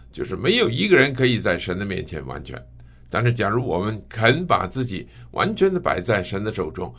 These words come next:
我们就可以做一个完全的人。这是神的命令，也是神的一个办法啊。上一次呢，我们已经讲了一个重要的方向，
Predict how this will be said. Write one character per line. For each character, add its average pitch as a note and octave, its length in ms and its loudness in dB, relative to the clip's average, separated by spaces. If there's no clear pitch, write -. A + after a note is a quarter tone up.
我 G2+ 120 -4
们 B2+ 80 0
就 G3+ 160 2
可 C#3+ 140 0
以 B2+ 100 4
做 A2 180 0
一 F2+ 80 0
个 E2+ 120 -4
完 E2 200 -4
全 D2+ 160 -10
的 C#2+ 60 -14
人。 C#2+ 240 -8
这 F3+ 160 4
是 - 20 -4
神 D3 220 0
的 G#3+ 80 2
命 G#3+ 240 2
令， E3 240 4
也 A#2 180 4
是 A#2+ 120 6
神 A#2 220 0
的 A#2+ 80 2
一 A#2 80 0
个 D2+ 140 -4
办 D2 240 -2
法 - 200 -10
啊。 F2+ 200 -6
上 D#3 240 0
一 D#3+ 60 -4
次 D#3+ 140 -6
呢， C3 200 -2
我 E2+ 120 -2
们 A2 140 0
已 C3 100 -2
经 C3+ 220 -2
讲 F#2 240 2
了 F2+ 80 -4
一 A#2+ 160 -4
个 A#2 200 2
重 G3+ 300 0
要 A2+ 180 6
的 F#2+ 140 0
方 A2 240 0
向， - 200 0